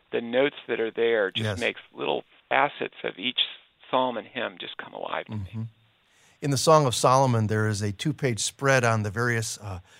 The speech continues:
Speaker 2: fragrances and the plants that create those fragrances. That was absolutely fascinating. This is no small thing.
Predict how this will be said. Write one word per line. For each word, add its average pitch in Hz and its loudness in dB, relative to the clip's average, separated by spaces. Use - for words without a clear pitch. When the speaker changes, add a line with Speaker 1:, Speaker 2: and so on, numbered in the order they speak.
Speaker 2:
fragrances 123 0
and 98 -6
the 98 -6
plants 135 -4
that 117 -6
create 131 0
those 98 0
fragrances. 95 -6
That 226 -2
was 104 -8
absolutely 135 -2
fascinating. 117 -2
This 214 -2
is 285 -2
no 220 6
small 170 4
thing. 127 -2